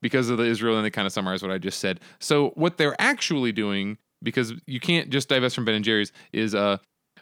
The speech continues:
you have to divest from Unilever, which is a giganto company, like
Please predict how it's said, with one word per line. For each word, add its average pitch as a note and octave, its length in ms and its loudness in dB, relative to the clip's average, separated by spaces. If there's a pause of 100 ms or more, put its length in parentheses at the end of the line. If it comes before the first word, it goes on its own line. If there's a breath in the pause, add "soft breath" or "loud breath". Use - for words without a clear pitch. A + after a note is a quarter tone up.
(180)
you D3+ 160 -2
have D#3+ 120 0
to D#3 100 2
divest D3 420 2
from A#2+ 260 -2 (100)
Unilever, A2 920 0 (220 loud breath)
which G#2 200 -6
is G#2+ 280 -4 (160)
a G#2+ 100 -2 (840)
giganto C3+ 960 0
company, A2+ 580 -2 (320 loud breath)
like G#2 280 -2